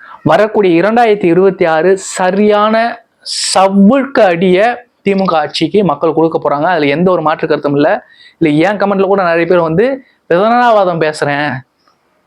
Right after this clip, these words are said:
நான் நீ பேசுறதுக்கு வேணும்ட்டே நான் எதிர்கருத்து பேசுறேன்", கமெண்ட் போடணுன்றதுக்காகவே சிலர்லாம் போடுவாங்க. சில என்னை எடுத்துக்கங்க, எவனுக்கு வேணாலும் நான் சொம்பு அடிக்கிறேன் நீங்க நினைச்சுக்கங்க. நான் மக்களுக்காக பேசுறேன், பாதிக்கப்பட்டவங்க பக்கம் நின்னு பேசுறேன்.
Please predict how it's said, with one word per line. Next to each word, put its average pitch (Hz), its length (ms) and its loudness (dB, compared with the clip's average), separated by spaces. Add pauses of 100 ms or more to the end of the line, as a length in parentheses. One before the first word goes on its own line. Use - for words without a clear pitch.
(160)
நான் 180 240 0
நீ 175 140 0
பேசுறதுக்கு 214 600 0
வேணும்ட்டே 254 480 2
நான் 220 220 0
எதிர்கருத்து 196 440 0
பேசுறேன்", 147 340 -2
கமெண்ட் 240 340 2 (100)
போடணுன்றதுக்காகவே 226 680 2
சிலர்லாம் 180 340 -2
போடுவாங்க. 175 320 0 (960)
சில 185 280 -2
என்னை 160 180 -2
எடுத்துக்கங்க, 156 420 0 (140)
எவனுக்கு 180 400 2
வேணாலும் 180 260 0
நான் 160 120 -4
சொம்பு 185 200 2
அடிக்கிறேன் 165 300 0
நீங்க 147 140 0
நினைச்சுக்கங்க. 156 460 -2 (460)
நான் 151 160 -2
மக்களுக்காக 175 540 0
பேசுறேன், 156 400 -2
பாதிக்கப்பட்டவங்க 151 680 -2
பக்கம் 170 340 -2
நின்னு 160 180 -2
பேசுறேன். 147 380 -2